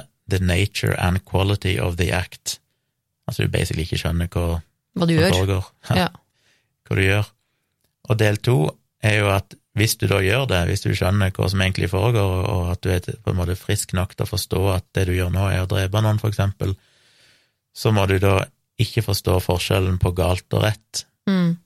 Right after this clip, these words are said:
Speaker 1: Men i Texas er de fjernet den første delen, så der er det kun et spørsmål om var du i stand til å forstå at dette var galt eller ikke. Det er det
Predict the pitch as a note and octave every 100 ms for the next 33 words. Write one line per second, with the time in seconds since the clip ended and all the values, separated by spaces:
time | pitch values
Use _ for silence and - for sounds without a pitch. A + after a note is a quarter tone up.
0 | _ _ _ _ _ _ _ - A#2 A2
1 | B2 C3 A2 G2+ G2+ F#2+ F#2+ G2 F2+ F2+
2 | G2+ G#2 G2 G2 F#2+ - G#2 A2 C3+ D3+
3 | - - G#2+ G2 - - G#2 G2+ - G2
4 | F#2 - F2+ F2+ F2+ F2 _ _ - F2+
5 | F2+ F2 - F2+ F#2+ F#2 F2+ F2 F2+ E2+
6 | F2 - F2 F2 F2 F2+ - - - -
7 | F2+ - E2+